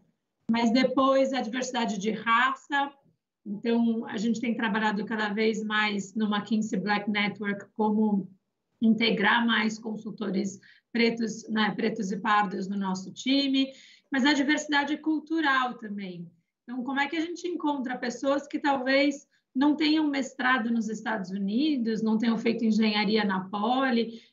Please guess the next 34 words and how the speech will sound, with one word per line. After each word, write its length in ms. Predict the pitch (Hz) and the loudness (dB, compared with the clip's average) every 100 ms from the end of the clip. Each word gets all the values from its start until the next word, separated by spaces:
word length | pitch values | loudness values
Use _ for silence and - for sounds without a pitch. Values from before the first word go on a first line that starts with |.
| - | 0
mas 240 | 233 233 | 2 2
podem, 420 | - 262 285 277 - _ | 0 0 0 -4 -8 _
podem 340 | 262 247 285 269 | -2 0 0 -2
compar-, 560 | 311 311 330 294 277 | 0 0 2 -2 0
né, 200 | 247 262 | -2 -2
podem, 360 | - 262 269 226 - | -2 -2 -2 -4 -4
é, 340 | 240 226 220 - _ _ _ - | 0 0 -2 -6 _ _ _ -6
podem 220 | 240 285 | 0 2
agregar 640 | 277 262 233 240 262 277 | 2 0 -2 0 0 0
ao 120 | 247 233 | -6 -10
time 760 | - 269 294 285 240 233 - | -10 -6 -4 -4 -4 -6 -8
tanto 400 | - 262 294 302 294 | -6 -2 0 -2 -4
quanto 720 | 269 254 269 294 285 294 - | -2 -2 -2 -2 -4 -4 -4
as 220 | 254 - | -4 -4
que 140 | - 302 | -2 -4
têm. 440 | - 254 208 196 | 0 2 2 0
Então, 220 | 190 226 | -2 -2
a 60 | 226 | 0
gente 240 | 240 240 | 0 0
agora 280 | 233 240 247 | 0 0 0
também 280 | 262 262 262 | 0 -2 -2
tá 120 | 285 | 0
numa 220 | 262 262 | 0 0
busca 340 | 233 254 - 254 | 0 -4 -4 -6
de 100 | 254 | -4
diversidade 580 | 269 - - 277 262 277 | -2 -2 0 0 0 -2
cultural. 760 | 285 269 - 311 220 185 180 - _ _ - | -2 -4 0 2 2 0 -2 -12 _ _ -4
Pessoas 520 | 220 240 247 254 - | -2 0 0 0 -2
que, 200 | 285 - _ - | -6 -6 _ 0
que 120 | 262 | 2
vêm 440 | 214 254 277 311 | 4 2 4 4
de 120 | 277 | 2
backgrounds 760 | 226 262 262 247 233 233 214 196 | 0 -4 -4 -4 -2 0 -2 -4
diferentes, 920 | 208 - 214 208 233 277 302 302 - | -10 -8 -4 0 0 0 -4 -10 -12